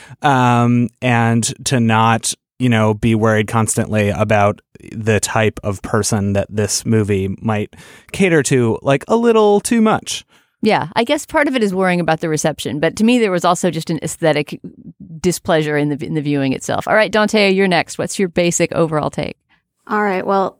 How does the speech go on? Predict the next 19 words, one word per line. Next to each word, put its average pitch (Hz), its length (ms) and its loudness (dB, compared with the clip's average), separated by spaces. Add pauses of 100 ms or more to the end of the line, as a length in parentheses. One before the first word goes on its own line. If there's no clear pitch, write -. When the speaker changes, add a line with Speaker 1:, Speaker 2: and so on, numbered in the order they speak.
(160)
Speaker 3:
I 233 160 0
did 320 260 -2
read 349 220 0
the 269 80 -4
book. 214 440 -2
I 185 120 0
was 208 140 0
in 262 120 2
college 277 300 0
when 269 100 2
I 262 80 4
first 240 320 -2
read 196 140 0
it, 208 180 0
and 190 180 0
that 202 160 2
was, 190 380 -2 (640)
uh, 175 220 -4 (240)
pre-Gamergate, 294 920 2